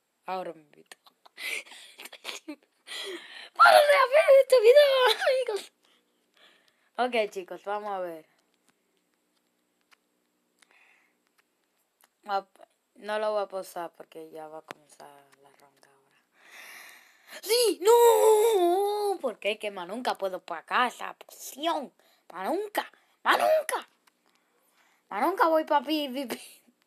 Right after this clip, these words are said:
P V P, no. V I P. Más nunca. Mentira.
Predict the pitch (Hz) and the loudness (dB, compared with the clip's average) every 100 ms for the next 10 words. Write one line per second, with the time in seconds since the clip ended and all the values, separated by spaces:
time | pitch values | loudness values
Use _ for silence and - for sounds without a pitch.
0 | - 285 262 247 - 269 233 202 - - | -16 -12 -10 -12 -12 -12 -10 -12 -14 -12
1 | 247 302 269 254 277 240 202 _ _ _ | -4 0 0 -4 -12 -12 -14 _ _ _
2 | _ _ - 311 - - 247 226 - - | _ _ -20 -18 -12 -8 -8 -8 -14 -18
3 | _ _ _ - - - - 220 214 196 | _ _ _ -20 -20 -20 -16 -14 -8 -8
4 | 180 170 | -8 -12